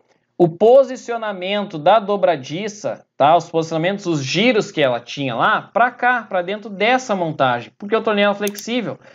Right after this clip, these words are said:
Quando eu torno flexível, eu trago os posicionamentos que ela tem dentro dela pra cá. Isso vale pra qualquer montagem, pessoal, pra qualquer tipo de montagem, tá? Vocês vão ver que lá depois, quando a gente for fazer mais, ah, as nossas montagens aqui da nossa escada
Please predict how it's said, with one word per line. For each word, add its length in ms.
Quando 200
eu 60
torno 320
flexível, 760
eu 120
trago 300
os 80
posicionamentos 720
que 80
ela 160
tem 320
dentro 460
dela 560
pra 180
cá. 360
Isso 220
vale 220
pra 160
qualquer 420
montagem, 680
pessoal, 300
pra 120
qualquer 380
tipo 240
de 60
montagem, 560
tá? 160
Vocês 140
vão 100
ver 140
que 120
lá 280
depois, 600
quando 100
a 40
gente 100
for 140
fazer 240
mais, 420
ah, 340
as 140
nossas 240
montagens 520
aqui 100
da 40
nossa 220
escada 500